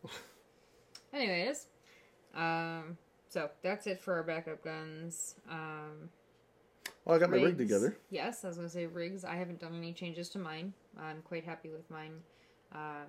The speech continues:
Speaker 1: I might be messing around with some different holsters. I had
Speaker 2: Mm-hmm.
Speaker 1: my Comp Tech for a really long time. Um, so I might mess around,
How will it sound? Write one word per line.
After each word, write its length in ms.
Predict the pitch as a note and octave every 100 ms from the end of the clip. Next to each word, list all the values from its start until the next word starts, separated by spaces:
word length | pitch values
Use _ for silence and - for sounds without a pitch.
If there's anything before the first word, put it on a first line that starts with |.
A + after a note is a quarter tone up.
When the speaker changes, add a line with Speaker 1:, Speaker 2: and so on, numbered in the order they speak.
| F3
Speaker 1:
I 60 | F3
might 260 | F3+ F#3 F3
be 120 | F3+
messing 340 | F3 E3+ E3+
around 420 | E3 E3 D#3+ D#3+ D#3+
with 180 | D#3+ D#3+ - - _ _ _ - - _ _ - _ _ _ _ _ -
some 100 | F3+
different 240 | E3+ E3+
holsters. 560 | E3+ E3 F3+ F3+ - - -
I 60 | -
had 80 | C#3+
Speaker 2:
Mm-hmm. 80 | E3+
Speaker 1:
my 60 |
Comp 260 | D#3+ E3 -
Tech 220 | F3 E3
for 260 | E3+ E3 D#3+ -
a 80 | E3+
really 340 | D3+ E3+ E3
long 260 | D#3 D#3 E3
time. 420 | E3+ D#3+ D#3+ E3 - - - -
Um, 540 | D#3 D3+ D3 - - F3 - _ - - - - _ - - - - -
so 80 | - F3+ -
I 40 | E3
might 120 | D#3+
mess 200 | D#3+ D#3+
around, 380 | E3 D#3+ D#3